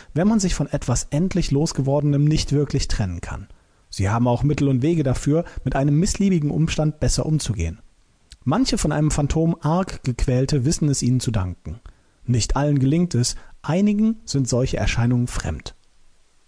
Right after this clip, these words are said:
Etwas ist noch zu erledigen. Es zeigen sich Überbleibsel, die weiterhin empfindlich stören können. Zwar sind die Wunden des Eingriffs zumindest oberflächlich verheilt,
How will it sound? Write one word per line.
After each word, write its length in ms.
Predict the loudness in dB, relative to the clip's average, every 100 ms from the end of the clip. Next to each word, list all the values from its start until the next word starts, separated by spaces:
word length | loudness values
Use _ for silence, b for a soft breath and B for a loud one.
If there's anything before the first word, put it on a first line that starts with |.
| _ _ _ _
Etwas 440 | -2 -2 0 0 2
ist 220 | 0 2
noch 140 | 0
zu 180 | 2 2
erledigen. 580 | 2 2 0 -2 -8 -14 -18 -20 _ _ _ _ _ -6
Es 200 | -4 -2
zeigen 280 | 0 2
sich 160 | 2 2
Überbleibsel, 760 | 2 2 2 0 0 0 0
die 180 | 0 -2
weiterhin 360 | 0 0 2 2
empfindlich 520 | 0 0 -2 0 -2
stören 380 | 0 0 2 0
können. 320 | 0 -2 -2 B B -4
Zwar 200 | 0 2
sind 200 | 2 2
die 100 | 2
Wunden 260 | 2 2
des 160 | 0 0
Eingriffs 460 | 0 0 0 -2
zumindest 320 | 0 2 2 0
oberflächlich 560 | -2 0 0 0 0
verheilt, 480 | -2 -2 0 0 -2